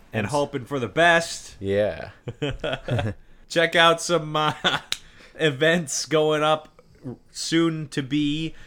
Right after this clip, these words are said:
Speaker 1: on SeatGeek to get your tickets. Use code if it has a score, and you'll score twenty bucks off your first purchase on SeatGeek using that code, again,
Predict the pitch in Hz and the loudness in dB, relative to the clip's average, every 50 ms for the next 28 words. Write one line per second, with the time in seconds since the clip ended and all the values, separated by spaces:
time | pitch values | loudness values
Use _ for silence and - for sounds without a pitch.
0 | - - - 127 127 127 131 135 135 123 - - - 185 208 220 208 - - - | -20 -10 -4 0 2 2 2 0 -2 -6 -8 -8 -6 -6 -6 -6 -8 -10 -10 -8
1 | 120 110 98 98 113 117 - - - - - - - 113 107 123 113 95 131 120 | -6 -4 -4 -4 -6 -8 -10 -16 -20 -20 -18 -14 -12 -10 -8 -8 -8 -6 -6 -6
2 | 101 - - - 175 180 - 139 104 90 101 - - - - - - - - - | -8 -6 -4 -4 -2 -2 -2 -2 -4 -4 -4 -8 -10 -14 -14 -14 -14 -14 -16 -10
3 | - 107 113 123 127 123 113 - - - 120 120 117 117 117 113 107 - 127 127 | -6 -4 -4 -2 -2 -4 -6 -8 -6 -2 -2 0 0 0 0 -2 -4 -6 -8 -8
4 | - - 123 - - - 131 131 131 120 113 104 - - - 147 143 147 143 139 | -6 -8 -10 -8 -6 -4 -4 -4 -4 -4 -6 -8 -10 -8 -8 -6 -4 0 0 0
5 | 131 127 120 131 135 147 175 190 185 - - - - - 180 190 214 220 208 160 | 2 0 0 0 0 2 2 2 2 2 0 -4 -4 -2 2 4 4 6 6 6
6 | 131 120 127 127 - - - - 156 185 202 202 170 165 170 165 165 - 165 156 | 6 4 2 0 -2 -6 -12 -8 -6 -6 -6 -4 -2 0 0 0 0 0 2 2
7 | 151 147 147 139 143 131 - - - 147 151 143 131 - - - - - - - | 2 2 0 -2 -8 -8 -8 -6 -4 -4 -4 -4 -4 -8 -12 -16 -20 -20 -10 -4
8 | - 160 180 175 - - 101 71 - - - - - - - - - - 92 95 | -2 -2 -2 -2 -4 -6 -6 -6 -8 -10 -14 -18 -18 -18 -16 -14 -10 -8 -6 -6
9 | 90 82 - - 107 92 78 - - 82 69 - - - 82 92 98 92 101 95 | -6 -8 -8 -8 -8 -8 -10 -10 -12 -14 -14 -14 -14 -14 -12 -12 -12 -10 -10 -8
10 | 101 101 101 - - 123 120 117 110 104 - - 101 90 120 123 120 107 98 95 | -8 -8 -8 -8 -6 -4 -2 -2 -2 -4 -6 -8 -8 -6 -4 -4 -4 -4 -6 -8